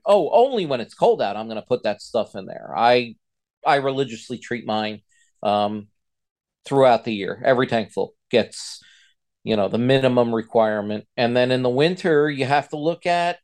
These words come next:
when it gets really cold out. And if you're gonna get the vehicle up to temperature and drive it, you know, I, I myself, I gotta say, I've been lucky and I've been cursed at the same time too. I was up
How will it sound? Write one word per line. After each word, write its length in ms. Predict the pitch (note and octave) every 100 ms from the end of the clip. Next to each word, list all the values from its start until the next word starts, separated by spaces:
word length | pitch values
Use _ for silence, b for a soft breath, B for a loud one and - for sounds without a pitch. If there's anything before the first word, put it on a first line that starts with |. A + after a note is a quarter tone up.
| _
when 180 | D#3 D#3+
it 80 | E3+
gets 180 | F#3+ -
really 340 | A#2 F#3+ E4 -
cold 320 | B2+ A#2 G#2
out. 240 | F#2+ F2 - _ _ _ _
And 420 | B2+ C3+ C3+ C3+ C3+ F#3
if 220 | F3+ F#3
you're 100 | F#3
gonna 240 | G3 G3
get 180 | F3+ G3+
the 80 | F#3+
vehicle 420 | G3 G3+ G3+ G3
up 140 | G#3
to 80 | -
temperature 540 | F#3+ G3+ B3 A#3+ C3+ A2+
and 140 | A2+
drive 460 | A2 B2 F3+ A#3+ C3
it, 120 | - _ _ _ _ - - _ -
you 120 | C#3 D3
know, 160 | C#3
I, 280 | C3+ C#3+ D3 - - _ _ _ _
I 160 | - C3
myself, 520 | C#3 C#3 A#3 D4+ -
I 100 | B2
gotta 240 | B2 B2+
say, 420 | C3 G3+ B3 G3 - _ _ - -
I've 280 | C3+ B2+ C3
been 220 | C#3+ C3+
lucky 420 | B2 B2+ - A3
and 100 | G3+
I've 180 | G3 F#3
been 140 | G#3
cursed 360 | - A3+ D4 -
at 100 | -
the 80 | D3+
same 280 | F#3 F#3+
time 280 | F3 G#3 A3+
too. 320 | G#3 A#3+ E4 -
I 200 | G#2 G#2+
was 180 | A#2 -
up 160 | C#3